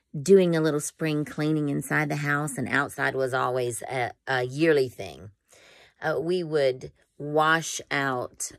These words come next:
uh, things, tubs and things, get ready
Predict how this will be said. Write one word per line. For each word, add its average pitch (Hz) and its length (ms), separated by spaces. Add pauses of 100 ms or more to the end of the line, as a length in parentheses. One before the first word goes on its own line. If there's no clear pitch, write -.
(140)
uh, - 340
things, 160 560
tubs 165 400
and 160 220
things, 160 340
get 151 220
ready 156 560